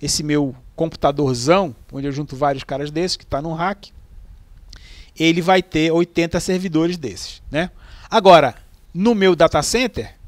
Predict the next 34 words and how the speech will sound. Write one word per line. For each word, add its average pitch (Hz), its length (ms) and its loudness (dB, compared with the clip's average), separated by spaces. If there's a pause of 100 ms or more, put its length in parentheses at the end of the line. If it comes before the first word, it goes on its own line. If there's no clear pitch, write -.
(260)
eu 165 100 -4
posso 185 320 0
ter 190 120 0
trinta 240 360 0
racks 180 300 2
desses, 131 320 -4
né? 156 140 -4
Então 180 120 -4
agora 170 220 4
eu 156 40 2
vou 160 100 -2
ter 151 120 -8
trinta 208 480 -6 (480)
vezes 170 220 -2
oitenta 185 260 0
servidores, 196 680 2 (320)
né? 170 240 -4 (280)
Por 156 120 -2
exemplo, 175 420 -4 (240)
os 160 160 -6
meus 160 300 -2
trinta 208 360 -4
tera-, 156 200 -4
meus 160 260 -2
um 202 100 -4
terabyte 175 500 2
vou 185 60 -10
passar 160 260 -4
pra 151 100 -12
trinta 151 200 -8
terabytes, 202 640 -2 (720)
disco 165 460 -2
quatro 165 320 0
petabytes 180 800 0